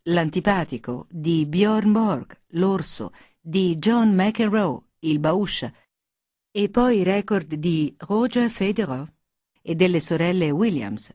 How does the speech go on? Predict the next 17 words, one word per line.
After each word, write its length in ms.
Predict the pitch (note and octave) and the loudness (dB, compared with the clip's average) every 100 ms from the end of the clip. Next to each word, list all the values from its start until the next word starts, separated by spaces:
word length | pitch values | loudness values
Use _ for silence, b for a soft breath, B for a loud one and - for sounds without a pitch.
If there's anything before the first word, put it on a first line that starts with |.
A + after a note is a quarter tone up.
| _ | _
ma 220 | G3 G#3+ | 0 2
anche 220 | F#3+ F3 | 2 0
gli 100 | D3+ | 0
amori 360 | D3+ G3 F#3+ C#3 | 2 2 2 -2
chiacchierati 720 | C3 A#2+ G3+ E3+ B2+ D3 E3+ B B _ _ _ _ _ _ | -4 -4 -2 -2 -4 -6 -8 B B _ _ _ _ _ _
di 300 | F3+ E3+ G#3 | -6 0 4
Martina 680 | G3+ F#3 - A#3+ A3+ F3+ E3+ | 4 2 0 2 4 2 0
Navratilova 1000 | G3+ F#3 F3 F#3+ F3+ - C3 B2 C#3 G#3 _ _ _ _ _ _ | 2 2 2 0 -2 -4 -8 -4 -6 -8 _ _ _ _ _ _
o 120 | G#3 | -2
la 140 | A3 G3 | 0 0
bizzarra 460 | F3 D#3+ A3 G3+ | 0 2 2 2
storia 420 | D3+ G3+ F#3+ F3+ D3 | -2 0 0 0 -2
di 120 | D3 | 0
un 120 | C#3+ | 0
ricco 400 | C#3 G#3 - D#3+ | 0 -2 -2 -2
maharajà 360 | C#3 C3 B2+ D#3 | 0 -2 -2 0
indiano 580 | D3 D#3 D3+ C3 C#3 | 0 0 0 -2 -4